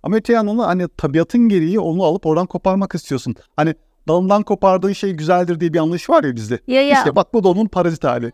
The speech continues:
Speaker 2: Doğru söylüyorsun ama diyorum ki, "Ya bana ait olmayan bir şey hani niye koparayım?" Aslında hiç kimseye ait değil yani yolun kenarında işte devlete, yani sokakta bir şey de. Mesela bilmiyorum, o, ben ona yani isterse düşsün alıp yemem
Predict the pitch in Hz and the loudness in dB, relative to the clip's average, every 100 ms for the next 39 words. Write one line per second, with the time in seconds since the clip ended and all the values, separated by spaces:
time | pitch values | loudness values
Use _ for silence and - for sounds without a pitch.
0 | - 262 269 262 294 277 302 269 269 262 | -4 -2 0 -2 -4 -2 -4 -4 -4 0
1 | 269 233 262 254 - 226 226 196 208 226 | 0 0 0 -2 -2 -2 -2 -2 -2 -2
2 | 220 220 - 214 214 214 196 - 220 185 | -2 -4 -4 -2 -2 -2 -4 -6 -6 -4
3 | 202 185 196 - 196 190 175 - 214 269 | -4 -4 -6 -6 -8 -6 -6 -6 -6 -4
4 | 277 - 302 247 233 214 196 185 214 196 | -4 -4 -2 -2 0 0 0 -2 -2 0
5 | 208 202 190 208 202 202 202 202 220 - | 0 0 0 -2 0 -2 -2 -2 -4 -4
6 | 214 214 208 202 196 - - 175 214 190 | -2 0 0 0 -2 -4 -10 -6 -4 -4
7 | 196 196 - 226 254 - 202 165 - 208 | -8 -12 -10 -10 -10 -12 -12 -10 -8 -6
8 | 208 202 - 226 202 190 - 285 311 208 | -4 -6 -2 -2 0 -6 -2 -2 -2 -8
9 | - _ _ _ 247 247 269 285 247 185 | -10 _ _ _ -8 -4 -2 -2 -4 -2
10 | 254 220 233 - _ _ _ _ _ _ | -4 -6 -14 -18 _ _ _ _ _ _
11 | _ _ 277 320 320 311 302 277 277 277 | _ _ -4 -2 0 -2 -4 2 2 0
12 | - 262 - 311 277 294 220 247 - 330 | -6 -10 -2 -2 -2 -6 -6 -8 -8 -10
13 | 330 269 254 277 - 262 247 254 | -6 0 0 -2 -4 -2 0 -2